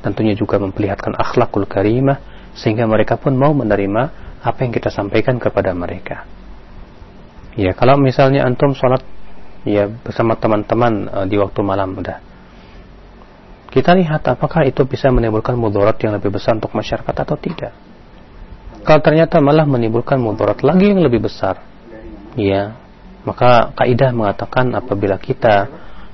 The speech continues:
dihadapkan kepada maslahat dan mudarat dan ternyata mudaratnya lebih besar,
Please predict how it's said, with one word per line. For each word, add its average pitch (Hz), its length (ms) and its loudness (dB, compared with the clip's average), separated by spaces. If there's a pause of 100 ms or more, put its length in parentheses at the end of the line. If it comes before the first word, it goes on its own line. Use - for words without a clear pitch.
dihadapkan 113 680 0
kepada 101 400 0
maslahat 113 560 -2
dan 98 140 0
mudarat 95 500 -2
dan 101 160 -6
ternyata 107 320 -4
mudaratnya 127 560 2
lebih 170 220 2
besar, 131 340 -2